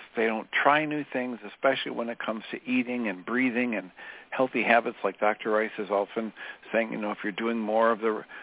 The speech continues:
the right things, whether it's the Michael Rice's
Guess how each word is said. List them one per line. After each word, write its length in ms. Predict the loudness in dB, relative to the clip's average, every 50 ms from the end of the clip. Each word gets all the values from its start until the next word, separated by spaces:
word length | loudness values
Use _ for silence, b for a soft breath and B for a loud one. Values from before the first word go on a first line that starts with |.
| B B 0
the 80 | 2 4
right 300 | 6 6 6 6 4 0 -6 -6
things, 360 | -4 -2 -2 -2 -4 -6 -6 -2
whether 320 | -2 -2 0 0 -2 -2
it's 120 | -4 -4 -6 -12 -20 B B B B B B B B B B _ _ _ -20 -20 _ _ _ _ _ _ _ _ -14 -8
the 220 | -6 -4 -4 -4 -6 -8 _ _ _ _ _ _ _ -10 -2
Michael 320 | 0 0 0 2 4 4 6
Rice's 320 | 6 6 4 2 -2 -8